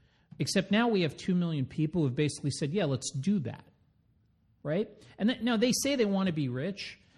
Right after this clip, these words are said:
but a lot of the propaganda and a lot of the,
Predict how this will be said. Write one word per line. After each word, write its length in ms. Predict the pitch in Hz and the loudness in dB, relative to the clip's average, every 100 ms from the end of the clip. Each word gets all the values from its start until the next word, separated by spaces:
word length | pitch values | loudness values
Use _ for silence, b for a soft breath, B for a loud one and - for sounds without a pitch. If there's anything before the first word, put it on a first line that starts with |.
| b - | b -2
but 120 | 165 | 0
a 60 | 160 | 0
lot 320 | 156 165 196 | 0 -2 -2
of 140 | 185 | -2
the 420 | 151 143 135 127 - - | -2 -2 -4 -6 -10 -6
propaganda 920 | 151 147 131 120 135 165 160 160 160 | -2 0 0 0 2 2 0 0 -2
and 100 | 147 | -4
a 40 | 127 | -4
lot 260 | 127 131 | -2 -2
of 140 | 127 | -4
the, 80 | 120 | -4